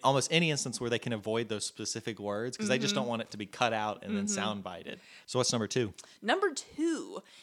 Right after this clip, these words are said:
Speaker 2: is that you have to acknowledge responsibility and fully taking it on as being your fault.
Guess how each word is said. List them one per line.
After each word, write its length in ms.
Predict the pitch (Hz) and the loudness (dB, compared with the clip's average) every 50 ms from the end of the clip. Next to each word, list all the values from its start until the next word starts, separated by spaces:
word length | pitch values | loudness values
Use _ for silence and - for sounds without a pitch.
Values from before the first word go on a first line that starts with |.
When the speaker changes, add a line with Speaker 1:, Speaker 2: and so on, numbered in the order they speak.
| - _ - | -18 _ 2
Speaker 2:
is 220 | 233 247 233 220 | 2 2 2 -2
that 120 | 208 - - | -6 -6 -6
you 100 | 226 233 | -6 -4
have 260 | 240 247 240 247 - | 2 2 2 2 0
to 100 | - 220 | -4 -4
acknowledge 720 | 180 131 - - - 175 175 185 214 226 240 240 220 208 - | -4 -4 -6 -8 -8 -6 -6 -6 -6 -6 -8 -10 -10 -10 -12
responsibility 960 | - - - - - 175 170 180 175 - 175 - 101 - - - - - - _ _ _ _ _ _ _ _ _ - | -14 -12 -12 -10 -6 -6 -6 -6 -8 -10 -10 -8 -8 -8 -8 -12 -16 -18 -20 _ _ _ _ _ _ _ _ _ -4
and 260 | 208 208 202 180 170 - _ - | -2 -2 -2 -2 -6 -12 _ 2
fully 340 | 262 269 269 262 247 240 220 | 2 4 4 4 2 0 -2
taking 400 | - - 220 208 208 214 202 190 | -4 -2 -2 -2 -2 -2 -6 -4
it 140 | 185 180 - | -4 -4 -4
on 260 | - 165 170 165 165 - | -2 0 0 0 0 -2
as 220 | 156 160 160 156 | -4 -6 -6 -6
being 340 | 151 165 160 156 151 147 147 139 | -8 -8 -8 -8 -10 -12 -14 -12
your 160 | 135 127 - | -12 -12 -12
fault. 500 | - - - - - - - _ - | -12 -10 -8 -8 -8 -8 -10 _ -20